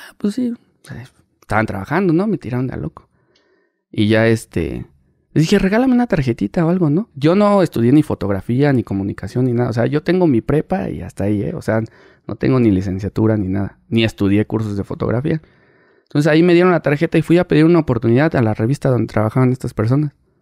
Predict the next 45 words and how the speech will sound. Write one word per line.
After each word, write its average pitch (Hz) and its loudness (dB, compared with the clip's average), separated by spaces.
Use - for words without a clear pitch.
Y 113 0
ya 117 2
me 120 4
dijo 120 2
la 98 2
editora, 110 0
"Ay, 170 -2
se 185 -6
ve 185 -2
que 185 -8
tienes 175 0
hambre 165 0
de 120 -2
hacer 135 -4
las 139 -2
cosas. 143 -2
Este, - -14
pues, - -20
órale, 226 -2
¿qué 208 -2
quieres?". 202 0
"Ah, - -20
pues, - -12
una 254 2
acreditación 175 2
nada 180 4
más 156 4
para 135 0
que, - -12
pues, 104 -6
donde 107 2
vaya 131 2
no, 113 2
no 123 2
tener 120 2
problemas, 123 4
¿no? 123 2
De 139 0
que - -8
te 101 -4
acredites 107 0
de 101 -6
que 110 -4
eres 104 -4
prensa". 143 -2